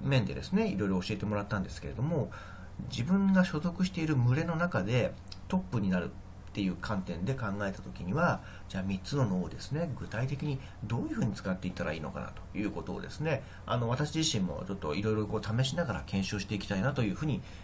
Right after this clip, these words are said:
思います。えー、また、あの、仙人さんもですね、あの、そういった観点で、えー、人間の群れの中でトップになるには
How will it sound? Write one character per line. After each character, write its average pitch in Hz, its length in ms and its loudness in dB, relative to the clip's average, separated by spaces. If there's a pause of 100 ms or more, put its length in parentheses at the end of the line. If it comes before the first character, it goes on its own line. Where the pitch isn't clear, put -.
(160)
思 101 220 0
い 82 60 -6
ま 78 100 -8
す。 - 200 -6 (680)
え 117 240 4
ー、 - 20 0
ま 110 120 0
た、 139 260 6 (160)
あ 117 80 2
の、 110 160 0
仙 123 180 2
人 123 120 4
さ 78 200 -2
ん - 160 -6
も 65 80 -4
で 62 80 -4
す - 100 -6
ね、 156 300 0
あ - 80 -4
の、 - 200 -4
そ - 160 -2
う - 20 2
い - 20 -4
っ - 40 -4
た 131 120 2
観 131 220 0
点 90 280 -2
で、 139 240 4 (240)
え 58 640 -4 (440)
ー、 107 40 -2
人 110 180 -2
間 120 220 0
の 151 140 2
群 107 180 2
れ 127 80 4
の 139 100 2
中 151 240 2
で 139 340 2 (640)
ト 185 100 -2
ッ 180 40 2
プ - 160 0
に 98 80 2
な 92 120 4
る 85 80 0
に 80 80 -4
は 67 140 -6